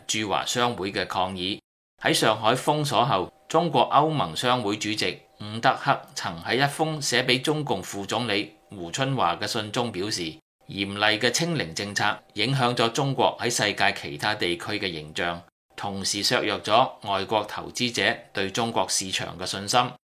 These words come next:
伍德克話，而家至關重要嘅係，大家認為中國不可信賴。據稱，此後伍德克見到中共商務部同埋上海市領導，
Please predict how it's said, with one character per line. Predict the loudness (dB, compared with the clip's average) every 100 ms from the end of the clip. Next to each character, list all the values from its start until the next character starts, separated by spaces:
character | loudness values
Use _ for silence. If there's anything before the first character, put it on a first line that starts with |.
| _
伍 | -4
德 | 2 2
克 | 2 0
話， | 4 4 4 -4
而 | -8
家 | 4 4
至 | 4 -2 2
關 | 4 4
重 | 0 -4
要 | -4
嘅 | -2 0
係， | 0 -2 -6 _ _
大 | 0
家 | 4 4
認 | 4 0
為 | 0 -2 -4
中 | -2 0
國 | 2 2
不 | 2
可 | 0 -2 -2
信 | -2 -4
賴。 | -4 -4 -6 -10 _ _ _ _ _
據 | 0
稱， | 4 2 0 -6
此 | -2 2
後 | 2 2
伍 | -6 2
德 | 2
克 | 4 0 0 -12 _
見 | 0
到 | 2
中 | 2 2 2
共 | 0
商 | 2 2 2
務 | 0
部 | 2 0 0
同 | -4
埋 | -4
上 | -2 0 0
海 | 0 -2
市 | 0 -2
領 | -2 -4
導， | -4 -4 -4